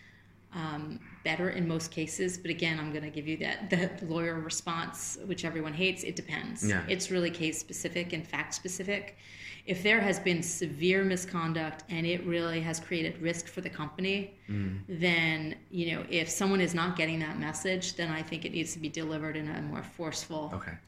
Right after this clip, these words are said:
Speaker 1: uh, um, way. If it's really about performance and the person just can't adapt to a new model, for example, there's a new sales model and the person just can't adapt,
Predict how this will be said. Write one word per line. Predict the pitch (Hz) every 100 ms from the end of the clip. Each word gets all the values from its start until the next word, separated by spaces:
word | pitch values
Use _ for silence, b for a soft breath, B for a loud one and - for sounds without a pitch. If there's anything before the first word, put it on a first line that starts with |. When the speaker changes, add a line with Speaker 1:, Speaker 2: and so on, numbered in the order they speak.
| -
Speaker 1:
uh, | 156 -
um, | 156 151 147 151 - 170
way. | 160 151 - - - B B B B
If | - 196 180 180 - - -
it's | 190 185 180 -
really | 185 185 170
about | 165 165 156 - - -
performance | 180 - 185 175 165 -
and | 170
the |
person | 170 - 180 185 170 - -
just | 220 185 - -
can't | - - 185 180 180 - -
adapt | 156 156 147 175
to | - 170
a |
new | 156
model, | 156 151 147 156 -
for | - -
example, | - - - - - - -
there's | 165
a | 160
new | 170
sales | 165 160 160 160
model | 151 151 156
and | 156
the |
person | - 180 170
just | 156 190 180
can't | - 170
adapt, | 156 - - -